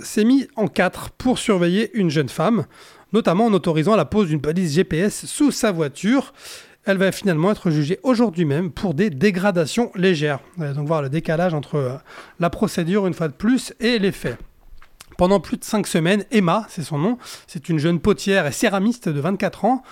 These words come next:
qui vit dans le Diois. Elle a roulé en effet avec cette balise G P S sous sa voiture, puisque sans qu'elle le sache, les gendarmes de la Drôme suivaient en temps réel tous ses déplacements.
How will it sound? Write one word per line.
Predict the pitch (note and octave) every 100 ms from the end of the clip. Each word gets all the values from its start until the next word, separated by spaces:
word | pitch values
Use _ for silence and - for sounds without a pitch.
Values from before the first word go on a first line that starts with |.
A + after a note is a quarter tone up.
| - - _ D#3 -
qui | D#3+
vit | D#3
dans | D3
le | C#3
Diois. | B2+ C3 C#3+ D3 A3 - - - -
Elle | G3
a |
roulé | G#3 F#3+ G3+
en | G#3
effet | D3 A3
avec | -
cette | D#3
balise | D#3 G#3 D#3+
G | E3+
P | E3+
S | G3+ -
sous | -
sa | - A3
voiture, | E3+ C3+ G3 A3+ _ _ _ _ -
puisque | F#3 - E3
sans | - B3
qu'elle | G#3 E3+
le |
sache, | C#3+ G#3 A3 -
les | E3+
gendarmes | D#3+ E3+ F3
de |
la | C#3
Drôme | C3+ F3+ G#3
suivaient | - F3 F#3
en | E3+
temps | C3 A#3
réel | F#3 D#3+ G3 F3 - -
tous | A3
ses | A3+ E3+
déplacements. | D#3+ F3 D3 -